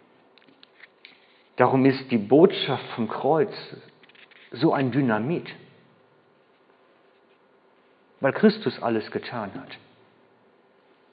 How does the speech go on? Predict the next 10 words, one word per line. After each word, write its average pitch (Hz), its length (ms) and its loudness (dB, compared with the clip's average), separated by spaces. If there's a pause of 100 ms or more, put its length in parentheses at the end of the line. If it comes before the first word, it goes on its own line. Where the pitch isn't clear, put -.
(1160)
Die 135 80 4
Juden 240 720 6
ist - 160 -2
es - 80 -14
ein - 160 -4
Ärgernis, 107 500 4 (720)
sagt - 260 -4
Paulus, - 320 -6 (720)
das - 180 -4
Kreuz. - 460 -6